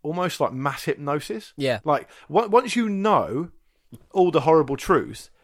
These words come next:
Speaker 1: you can see it in a completely different context, and it becomes quite difficult to watch for all the reasons you've said.
Speaker 2: Yeah.
Speaker 1: But at the time, clearly, almost the entirety of society, apart from the poor victims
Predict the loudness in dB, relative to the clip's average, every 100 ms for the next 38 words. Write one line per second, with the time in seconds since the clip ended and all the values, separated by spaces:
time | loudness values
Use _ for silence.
0 | _ -8 -6 -2 -2 0 2 2 -2 -6
1 | -4 -4 -6 -6 -2 -2 -2 -8 -8 -8
2 | -4 -4 0 0 0 -2 -4 -6 -8 0
3 | 0 0 -4 -4 -4 -4 -6 -10 -10 -6
4 | -6 -6 -8 -10 _ _ _ _ -2 -2
5 | -2 -6 -4 -4 -4 -8 -6 -4 -4 -6
6 | -10 -16 _ _ _ _ _ _ _ _
7 | -6 -4 -2 -2 -4 -4 -2 -2 -2 -4
8 | -4 -4 -8 0 0 0 -4 -2 -2 -2
9 | -10 -14 -16 -4 -2 0 -2 -4 -8 -10
10 | -10